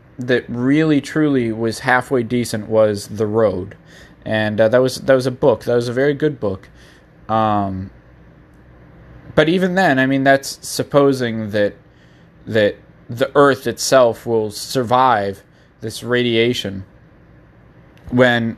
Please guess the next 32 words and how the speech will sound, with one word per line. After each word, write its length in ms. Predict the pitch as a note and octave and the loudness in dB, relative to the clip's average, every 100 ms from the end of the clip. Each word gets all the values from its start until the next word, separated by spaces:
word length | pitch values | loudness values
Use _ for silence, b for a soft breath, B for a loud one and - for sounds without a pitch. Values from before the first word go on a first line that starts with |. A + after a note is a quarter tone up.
| - | -12
there's 380 | - A#2+ C3+ B2+ | -14 2 2 4
no 160 | C#3+ E3 | 2 2
one 240 | D3+ B2+ | 2 0
to 140 | A#2 B2 | -4 -4
say, 320 | - D#3+ C3+ | 0 2 2
there's 320 | A#2+ A2+ A#2 | 2 -2 -2
nothing 460 | B2+ C3+ C#3+ D3 B2+ | -2 -2 0 -2 -2
to 80 | A#2+ | -4
prove 540 | - D#3+ D#3 A#2+ A2+ | 0 2 2 0 -2
that 200 | A#2 G#2+ | -2 -2
it 180 | A#2 - | -4 -2
will. 400 | A#2 D#3+ G#2+ G2+ B B B B B B B _ - - - - - - - - | 2 2 0 -6 B B B B B B B _ -20 -20 -20 -20 -20 -20 -6 0
And 140 | C#3 | 4
there's 200 | C#3+ C3+ | 4 2
nowhere 300 | D3+ E3+ D3+ | 2 4 4
to 80 | C3 | 2
hide 600 | - E3 F#3 A2+ G2+ A#2+ - | 0 0 0 -2 -4 -12 -20
from 300 | - - A#2+ | -6 -4 -4
this 200 | G#2+ G2+ | -4 -2
either. 480 | C3 C#3 G#2+ G2 A2 - | 2 2 0 -6 -10 -10
You 140 | C3 C3+ | -6 -2
can, 360 | D3+ C3+ B2+ | -2 -2 -4
you 160 | C3+ D3 | -2 -2
can 160 | D3 | -2
stay 320 | C3+ - E3 F3 | -4 2 4 4
underground, 840 | B2+ A#2+ G#2+ C#3+ C3+ A2 A2 G#2+ | 2 -2 0 0 0 -2 -6 -2
but 300 | A#2 G#2+ G#2 | -2 -2 -4
only 260 | B2+ C#3 B2 | -4 0 -2
for 160 | - | -4
so 200 | A#2 B2 | -2 0
long. 420 | A#2+ C3+ B2 G2 G2+ - - - - - - - - - - - B B B B B - | 2 2 0 -2 -8 -18 -20 -20 -20 -20 -20 -20 -20 -20 -20 -20 B B B B B -4
And 400 | B2 B2 A2+ G#2+ | 0 2 0 -4